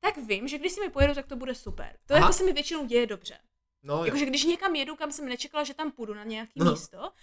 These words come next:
Speaker 1: tak je to většinou skvělý výlet, i když ta cesta může být trochu
Speaker 2: To jo,
Speaker 1: kostrbatá.
Speaker 2: ale já zase, chápeš, když už mám naplánované nic nedělání, tak nerad se od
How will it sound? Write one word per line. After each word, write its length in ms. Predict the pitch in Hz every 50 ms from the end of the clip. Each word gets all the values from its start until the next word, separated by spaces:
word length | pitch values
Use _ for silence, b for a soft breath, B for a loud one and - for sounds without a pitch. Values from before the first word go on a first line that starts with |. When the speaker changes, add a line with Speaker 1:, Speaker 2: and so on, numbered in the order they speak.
| b b b _
Speaker 1:
tak 160 | 262 262 294
je 60 | 294
to 80 | 320 277
většinou 320 | 277 269 - 294 294 285
skvělý 440 | - - - 233 226 233 247 247 233
výlet, 600 | 226 233 220 202 175 190 196 - - - - - b b b b b b
i 60 | 359 392
když 160 | 480 554 539 -
ta 100 | 392 320
cesta 280 | - 320 285 - 339
může 240 | 311 277 277 262 277
být 120 | 262 262 269
trochu 160 | 254 247 277
Speaker 2:
To 20 |
jo, 40 | -
Speaker 1:
kostrbatá. 420 | - 277 - - 147 156 160 202
Speaker 2:
ale 140 | 170 147 143
já 300 | - 175 202 - 143 147
zase, 260 | 143 156 151 - 151
chápeš, 320 | 147 160 147 - - 117 -
když 160 | 127 131 139
už 60 | 139 143
mám 180 | 147 147 143
naplánované 720 | 139 139 - - 139 139 143 147 135 139 139 139 139 139 135
nic 260 | 135 139 135 131 -
nedělání, 640 | 135 131 127 123 120 120 120 120 120 123 135 160 180
tak 200 | - - 127 -
nerad 360 | 131 139 143 135 131 - - _ _ _ _ _
se 160 | - - -
od 180 | 143 135 -